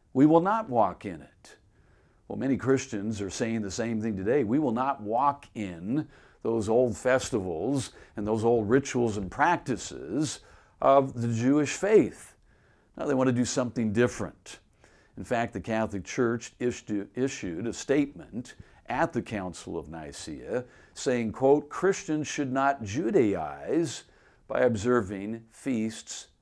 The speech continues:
and fasts." And so this is something that, uh,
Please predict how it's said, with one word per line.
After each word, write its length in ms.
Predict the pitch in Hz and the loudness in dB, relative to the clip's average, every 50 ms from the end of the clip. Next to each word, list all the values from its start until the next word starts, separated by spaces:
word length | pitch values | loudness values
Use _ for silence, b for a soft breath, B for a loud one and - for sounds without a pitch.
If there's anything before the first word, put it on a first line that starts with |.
| _ _ - | _ _ -12
and 280 | 101 98 104 104 95 | -10 -8 -8 -10 -8
fasts." 880 | - 110 104 98 92 82 78 - - - - - - - - - - _ _ _ b b b b b b b b b b b b b b b b b b b b | -6 -4 -4 -2 -4 -6 -8 -10 -14 -14 -14 -14 -14 -16 -16 -16 -18 _ _ _ b b b b b b b b b b b b b b b b b b b b
And 120 | - - 107 | -14 -12 -8
so 380 | - - 120 120 120 117 - - | -4 -2 0 2 2 0 -2 -6
this 340 | 107 104 117 160 170 - - | -8 -4 -2 -2 -2 -2 -2
is 140 | 131 120 - | -4 -4 -2
something 800 | - 135 127 123 110 - 113 110 110 113 113 120 123 113 107 104 | -2 -2 -2 -2 -2 -2 -2 -2 0 0 0 0 -2 -2 -4 0
that, 420 | 98 104 101 101 - - - - | 2 4 4 4 2 -2 -4 0
uh, 200 | 110 101 101 98 | 2 2 2 0